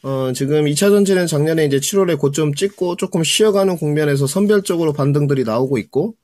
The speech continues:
지금 이제 먼저 전해질단이 가고 나서 어느 게 먼저 갈까? 어, 저도 많은 종목들을 추천드려봤는데, 반도체는 지금 상승 효과가 크면서 후발주자들이 반등이 같이 떨어지지 않고 떨어지는 종목이 있는데도 올라가는 종목들이 있죠.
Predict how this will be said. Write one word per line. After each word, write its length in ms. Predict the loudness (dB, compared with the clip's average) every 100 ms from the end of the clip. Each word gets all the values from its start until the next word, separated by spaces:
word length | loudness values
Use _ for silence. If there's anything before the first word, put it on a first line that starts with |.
| _ _ -6
지금 340 | -4 2 2
이제 500 | 2 2 0 0 -2 -6
먼저 240 | -4 -2
전해질단이 640 | 0 0 0 -2 -2 -2
가고 300 | -2 -4 -2
나서 460 | 0 0 0 -2 -4 _ _
어느 220 | -2 2
게 100 | 2
먼저 300 | 0 0 -2
갈까? 440 | -4 -4 -2 -2 -2 _ _ _ _ _ _
어, 100 | -10
저도 260 | -4 0 0
많은 320 | 0 0 0
종목들을 400 | 0 -2 -2 -2
추천드려봤는데, 1000 | -4 -6 -2 -2 0 0 0 -2 -4 -4
반도체는 540 | -2 0 0 0 0 -2
지금 180 | -2 -4
상승 380 | -2 0 0
효과가 360 | 0 -2 -4 -4
크면서 560 | -2 -2 -2 -2 -4 -4 _ _ _ _
후발주자들이 1200 | -2 2 2 2 0 0 0 0 0 0 0 -4
반등이 520 | -2 0 0 -2 -4 -8 _ _
같이 360 | -6 -4 -4 -4
떨어지지 540 | -2 -2 -2 -4 -4
않고 380 | -4 -6 -8 -4
떨어지는 420 | -2 0 0 -2
종목이 400 | 0 0 0 0
있는데도 420 | 0 0 -2 -2 0
올라가는 420 | 2 2 0 -4
종목들이 440 | -8 -10 -10 -12 -14
있죠. 240 | -16 -20